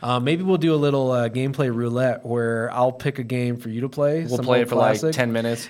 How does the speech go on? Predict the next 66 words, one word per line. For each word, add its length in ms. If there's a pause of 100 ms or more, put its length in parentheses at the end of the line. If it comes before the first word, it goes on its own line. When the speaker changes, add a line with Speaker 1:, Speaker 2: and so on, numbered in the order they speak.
Speaker 1:
If 120
you 100
remember 260
episode 500
one, 540
I 160
busted 320
out 160
Adventures 380
of 120
Lolo, 520
and 500
Evan 240
here 240
couldn't 220
even 180
Speaker 2:
I 80
Speaker 1:
figure 100
Speaker 2:
c-, 60
Speaker 1:
out 60
Speaker 2:
I 40
Speaker 1:
how 60
Speaker 2:
didn't 80
Speaker 1:
to 60
Speaker 2:
even 100
know 60
Speaker 1:
fire 160
Speaker 2:
how 40
to 120
Speaker 1:
the 40
Speaker 2:
do 60
it. 40
Speaker 1:
egg. 260 (800)
I 40
have 120
no 220
idea. 360 (920)
What 160
did 100
you 120
say? 320 (240)
What 140
are 20
you 80
calling 260
Speaker 2:
We 100
Speaker 1:
it? 20
Speaker 2:
should, 400 (260)
we 220
should 100
Speaker 1:
Challenge. 240
Speaker 2:
challenge 380
Speaker 1:
Yeah, 180
Speaker 2:
people 140
Speaker 1:
we 0
Speaker 2:
in 60
the 40
Speaker 1:
should 140
do 60
a 40
Speaker 2:
office. 120
That 80
would 100
be 60
Speaker 1:
challenge. 100
Speaker 2:
great. 260